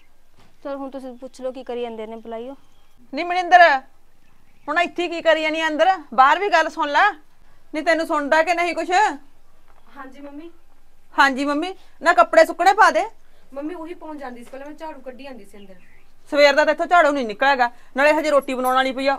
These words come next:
Speaker 2: ਉਹ ਵੀ ਨਹੀਂ ਤੂੰ ਬਣਾਈ ਗੀ।
Speaker 3: ਬਸ ਮੰਮੀ, ਕੱਪੜੇ ਪਾ ਕੇ ਫਿਰ ਰੋਟੀ ਬਣਾਉਣੀ ਆ।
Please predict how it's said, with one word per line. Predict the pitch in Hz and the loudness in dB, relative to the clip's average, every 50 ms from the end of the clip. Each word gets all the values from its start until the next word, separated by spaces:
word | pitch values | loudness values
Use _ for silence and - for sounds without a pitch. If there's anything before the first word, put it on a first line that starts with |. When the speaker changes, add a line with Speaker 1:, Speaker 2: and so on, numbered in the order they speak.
| - - | 0 0
Speaker 2:
ਉਹ | 254 254 | 0 0
ਵੀ | 247 302 | 2 0
ਨਹੀਂ | 330 294 | -2 -4
ਤੂੰ | 302 277 | -4 -4
ਬਣਾਈ | 220 247 247 226 226 226 | 0 2 2 2 2 0
ਗੀ। | 196 233 220 - - - - | -4 -10 -16 -18 -20 -20 -20
Speaker 3:
ਬਸ | 285 294 285 | -18 -18 -16
ਮੰਮੀ, | 285 294 302 311 | -14 -14 -14 -14
ਕੱਪੜੇ | - 302 - 269 269 | -16 -18 -18 -18 -18
ਪਾ | 277 277 277 262 | -16 -14 -16 -16
ਕੇ | 269 269 | -16 -16
ਫਿਰ | 247 269 | -18 -18
ਰੋਟੀ | 254 247 254 - 285 | -18 -18 -20 -20 -20
ਬਣਾਉਣੀ | - 294 294 294 277 247 214 202 | -18 -16 -16 -16 -16 -18 -18 -18
ਆ। | 185 | -20